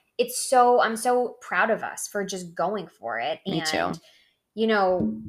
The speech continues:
Speaker 1: we're not billionaires quite yet, but, like,
Speaker 2: And
Speaker 1: we're
Speaker 2: we'll
Speaker 1: just,
Speaker 2: get there. Look out,
Speaker 1: uh,
Speaker 2: Kim K.
Speaker 1: we're a little, what, what was the quote you said to me? You texted me, like, "Everyone that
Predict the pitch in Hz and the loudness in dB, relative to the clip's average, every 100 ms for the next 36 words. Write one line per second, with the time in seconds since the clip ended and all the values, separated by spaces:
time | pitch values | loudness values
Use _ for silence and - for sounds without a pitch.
0 | - - 196 233 - 185 185 202 262 208 | -10 -6 0 2 0 -4 -4 -2 -2 -2
1 | 180 180 196 170 - 170 220 202 185 202 | -2 -4 -6 -6 -4 -4 -2 -4 -4 -4
2 | 185 170 170 - 139 175 170 196 208 214 | 0 -2 -2 -2 0 2 4 4 4 4
3 | 185 180 185 208 208 208 208 208 185 247 | 6 4 4 4 4 4 4 6 6 6
4 | 247 247 254 254 208 214 - 233 254 302 | 2 0 0 0 -2 -4 -4 -6 -6 -6
5 | 381 - 320 285 302 285 262 285 269 254 | -8 -6 -8 -8 -8 -8 -8 -10 -10 -10
6 | 240 - 254 254 254 240 180 175 _ _ | -12 -10 -10 -8 -6 -4 -4 -6 _ _
7 | _ _ _ _ - 233 247 240 220 202 | _ _ _ _ -2 2 2 0 -2 -2